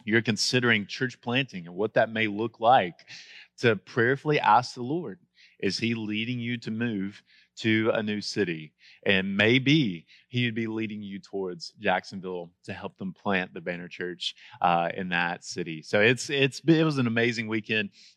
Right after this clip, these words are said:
Um, you'll get to hear more about it in the days ahead, but I really hope that that was helpful for you if you were here and encouraging to you as we've seen the faithfulness of God in planting churches. One other thing about it, Alan, he <laughs> slid in a little tagline, a little spoiler,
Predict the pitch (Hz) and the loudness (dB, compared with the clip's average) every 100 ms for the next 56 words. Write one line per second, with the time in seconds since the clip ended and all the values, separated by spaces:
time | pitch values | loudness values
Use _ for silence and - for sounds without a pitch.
0 | - 104 101 113 113 107 110 113 104 107 | 0 0 2 0 -2 -4 -6 -6 -2 0
1 | 98 104 104 107 104 104 98 95 98 92 | 4 6 6 4 2 -4 -2 0 0 0
2 | 87 101 104 - - - 104 117 127 117 | 2 4 4 0 -8 0 2 4 2 2
3 | 123 113 117 110 113 120 110 - - - | 2 4 4 6 4 4 2 -6 -14 -2
4 | 131 147 - 156 139 139 135 117 123 131 | 4 4 4 -2 0 4 4 4 2 2
5 | 120 123 120 95 113 113 113 98 - 117 | 0 0 -2 0 2 4 4 0 -4 -4
6 | 117 120 113 110 107 110 - - - - | -2 -4 -6 -4 -2 -2 -4 -16 -8 0
7 | 104 101 110 110 104 - 107 101 110 104 | 0 0 -2 -2 -2 2 0 0 -8 -10
8 | - 87 98 95 92 _ - - 104 95 | -8 0 2 2 0 _ -20 -12 -10 -2
9 | 104 104 101 92 104 95 92 82 - - | -2 -2 -4 -10 -8 -6 -8 -14 -16 -20
10 | - _ 113 143 156 139 135 123 131 139 | -20 _ 2 6 6 4 2 8 8 8
11 | 113 104 117 127 135 117 104 - _ _ | 4 4 4 4 2 0 -4 -12 _ _
12 | - 127 127 - 135 135 135 131 113 110 | 2 4 4 0 2 6 6 4 2 0
13 | 120 143 127 117 113 123 135 147 131 120 | 0 -2 0 2 2 2 -2 -2 -2 -2
14 | 127 - 110 113 127 139 | -4 -6 -4 -2 -2 -6